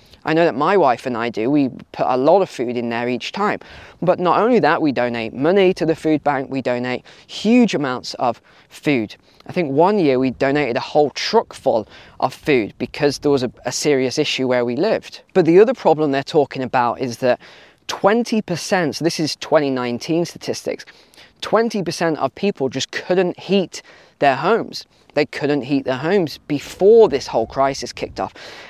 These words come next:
And I heard that and I thought, "That can't be right. Surely these statistics are wrong." So I had to look into it.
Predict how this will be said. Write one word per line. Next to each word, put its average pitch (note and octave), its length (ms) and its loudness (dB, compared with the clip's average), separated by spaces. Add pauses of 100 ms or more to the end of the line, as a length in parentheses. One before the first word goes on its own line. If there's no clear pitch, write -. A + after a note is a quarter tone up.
And F3 120 -2
I C#4+ 160 -2
heard A#3 300 2
that B2 140 0
and A#2+ 80 -4
I A2+ 60 -6
thought, A#2 220 -2
"That A3+ 160 -4
can't D3 280 -6
be A2+ 140 -10
right. G#2 300 -4 (480)
Surely G#3+ 480 4
these D3+ 200 0
statistics - 640 -6
are B2+ 80 -2
wrong." B2+ 340 2
So C#3 120 -2
I C#3+ 60 2
had A3+ 180 -8
to E3+ 80 -4
look C#3+ 200 0
into F#3+ 380 -2
it. G#2+ 140 -2